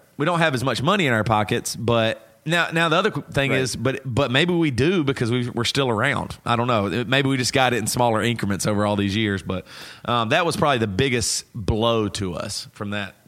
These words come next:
Speaker 1: from that standpoint.
Speaker 2: Yeah, but I mean, you kept around, you've kept doing things, and we're gonna talk about your podcast that's been very successful, uh, in a little bit. Um, you know, but you, you do, you do bring up, you know, money, you know?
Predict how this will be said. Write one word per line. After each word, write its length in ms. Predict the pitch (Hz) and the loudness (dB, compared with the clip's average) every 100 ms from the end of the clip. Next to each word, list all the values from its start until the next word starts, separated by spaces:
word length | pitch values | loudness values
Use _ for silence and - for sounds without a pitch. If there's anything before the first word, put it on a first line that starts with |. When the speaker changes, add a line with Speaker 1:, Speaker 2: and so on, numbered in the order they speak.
| 80 | -20
Speaker 1:
from 120 | 113 | -12
that 140 | 113 110 | -10 -10
standpoint. 420 | 104 92 92 92 _ _ _ _ _ _ _ - | -12 -14 -18 -20 _ _ _ _ _ _ _ -16
Speaker 2:
Yeah, 200 | 143 127 | -8 -8
but 160 | 92 156 | -4 -2
I 40 | |
mean, 120 | 180 190 | -2 -2
you 100 | 185 | -4
kept 280 | - 226 | -4 -2
around, 500 | 185 151 160 160 160 | 0 2 2 2 -2
you've 260 | 147 139 - | -6 -10 -12
kept 280 | - 160 - | -6 -6 -4
doing 260 | 147 143 139 | -4 -2 -4
things, 360 | 139 139 143 | -4 -4 -4
and 140 | 135 123 | -4 -4
we're 100 | 120 | -4
gonna 100 | 131 | -2
talk 220 | 127 123 | -4 -2
about 240 | 123 113 | -2 -2
your 160 | 107 107 | -4 -6
podcast 640 | - 123 120 - 123 120 - | -4 -4 -4 -4 -4 -4 -4
that's 200 | 110 - | -8 -6
been 180 | 113 | -8
very 220 | 104 110 113 | -4 -4 -4
successful, 760 | 120 - 110 113 - 110 107 - - _ | -8 -8 -8 -8 -6 -6 -8 -14 -20 _
uh, 200 | 104 107 110 | -4 -2 -2
in 60 | |
a 40 | 120 | -2
little 200 | 120 110 | -4 -4
bit. 360 | 113 127 - _ _ - _ | -4 -4 -6 _ _ -20 _
Um, 420 | 113 117 113 113 - | -2 0 0 -4 -6
you 60 | 135 | -6
know, 120 | 123 | -4
but 180 | 135 - | -4 -4
you, 180 | 170 160 | -4 -4
you 180 | 151 156 | -4 -4
do, 480 | 165 196 196 185 - _ | -2 0 0 -4 -8 _
you 140 | 156 165 | -6 -4
do 100 | 214 | -2
bring 220 | 175 170 | -2 0
up, 160 | 151 - | -2 -2
you 100 | 135 | -4
know, 100 | 123 | -2
money, 400 | 110 120 104 95 - | 0 -2 -2 -10 -6
you 80 | |
know? 260 | 127 127 135 | -2 -2 -2